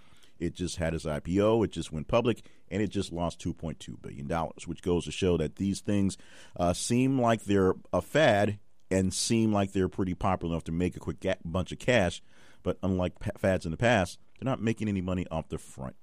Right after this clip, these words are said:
end, and that becomes the issue. A big issue with Snapchat is the competition. Facebook and Instagram and other Twitter and other things are doing a lot of things that Snapchat is doing. They just may, may not doing as fun as,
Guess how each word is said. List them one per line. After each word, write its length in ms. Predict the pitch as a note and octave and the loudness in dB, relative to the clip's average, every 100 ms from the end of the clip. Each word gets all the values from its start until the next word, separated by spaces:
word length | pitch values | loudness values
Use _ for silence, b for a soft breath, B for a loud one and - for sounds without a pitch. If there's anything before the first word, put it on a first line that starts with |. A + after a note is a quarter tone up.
| - - | -10 -6
end, 280 | D#2+ A1+ - | -6 -6 -12
and 180 | D2+ | -10
that 220 | D2+ D2+ - | -10 -10 -12
becomes 440 | C#2+ D2+ C2+ - - | -12 -12 -12 -14 -16
the 120 | - - | -16 -2
issue. 340 | G2 - - - B B B | -2 -2 -8 -16 B B B
A 140 | D#2 D#2 | -8 0
big 240 | F#2+ F2+ | 0 2
issue 220 | F#2+ - | -2 -2
with 160 | E2 - | -6 -4
Snapchat 480 | F#2+ F2+ - F#2+ - | -4 -4 -2 -2 0
is 200 | F#2 F2+ | -2 -4
the 80 | - | -4
competition. 680 | G2 E2+ - - G2 - - - | -4 -4 -4 -2 -2 -6 -16 -20
Facebook 680 | - G2+ A#2+ - D#2+ C#2+ - | -2 0 0 -2 -6 -6 -6
and 160 | E2 - | -6 -2
Instagram 760 | A#2 - G2 C#2+ D2 C#2+ D#2 | -2 0 -4 -2 -6 -6 -6
and 140 | E2 - B B - | -6 -10 B B -2
other 180 | F#2+ F#2+ | 0 0
Twitter 440 | - B2 A2 G2+ | 4 6 6 4
and 120 | F2+ | 2
other 200 | F2+ G2 | 2 0
things 400 | F#2 G#2 F#2 F2 - | -2 -2 -2 -2 -4
are 120 | E2+ | -4
doing 260 | G2+ G2+ | -2 -2
a 40 | F2+ | -2
lot 180 | F2 F#2+ | 0 -2
of 80 | |
things 240 | F#2 F#2 D#2+ | -2 -4 -2
that 140 | E2+ | -6
Snapchat 600 | - F2+ D#2 - E2+ D#2+ | -4 -4 -4 -4 -4 -4
is 140 | D2 - | -8 -2
doing. 440 | C#3 F3 G#2 F#2+ - b b - - | 2 6 4 2 -8 b b -20 -10
They 240 | D#2+ F#2+ | 0 2
just 320 | E2+ F2 - | 2 -4 -4
may, 220 | F2+ F#2 F#2 | -2 0 2
may 180 | F#2 | 0
not 180 | F2+ E2 | 0 -2
doing 380 | F2 E2+ D#2+ C#2+ | -4 -4 -6 -6
as 260 | D#2 C2 D2+ | -6 -6 -8
fun 300 | - D#2+ D#2 | -8 -6 -6
as, 200 | C#2+ | -8